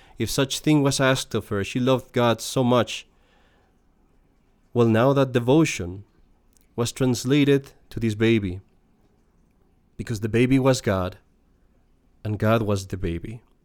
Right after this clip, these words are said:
And she looked upon his eyes, and as she did, everything around seemed to come back.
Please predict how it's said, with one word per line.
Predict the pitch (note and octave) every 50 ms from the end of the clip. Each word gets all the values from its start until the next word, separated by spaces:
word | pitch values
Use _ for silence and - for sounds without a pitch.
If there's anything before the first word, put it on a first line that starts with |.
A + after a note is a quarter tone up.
| _ _ _ _ _ _ _ _ _ _ _ _ _ _ _ _ _ _ _ _ _ _ _ _ _ _ _ _ _ _ _ _ _ _ _ _ _ _ _ -
And | F#2+ G2+
she | - - G#2+
looked | A2+ C3 D3+ D3+ -
upon | D#3 C3+ D3 C#3 C#3 C3
his | B2 C3+ - -
eyes, | G#2+ F#2+ F#2+ G2 G#2+ - - - - - _ _ _ _ _ _ _ _ _ _ _ _ _ _ _ _ _ _ _ _ _ _ _ _ _ _ _ _
and | - A2+ A#2
as | A2 -
she | - D3 C#3
did, | C3 D3 D3 D3 C3+
everything | C3+ C#3 D3 D3+ D3+ D3 - D3+ D3
around | B2+ A#2 A2 A2 A2 A2 A2+
seemed | - - - B2 A#2 A2 -
to | A2
come | - A#2+ G#2+ G#2+
back. | G2 G#2+ A#2 C3+ - -